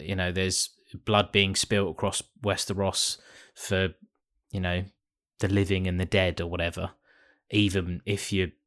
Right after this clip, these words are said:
just being born, you know, you're born into blood, basically.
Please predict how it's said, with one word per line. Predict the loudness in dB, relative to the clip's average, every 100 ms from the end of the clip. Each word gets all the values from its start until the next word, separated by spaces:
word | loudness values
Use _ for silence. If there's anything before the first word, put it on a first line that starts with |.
| _ 0
just | 0 2 2
being | 2 2
born, | 2 4 4 2 0 -2 -4
you |
know, | -6
you're | -4 0
born | 2 4 4
into | 4 2 -2
blood, | -4 -4 -4 -4 -8
basically. | -8 -6 -6 -6 -10 -12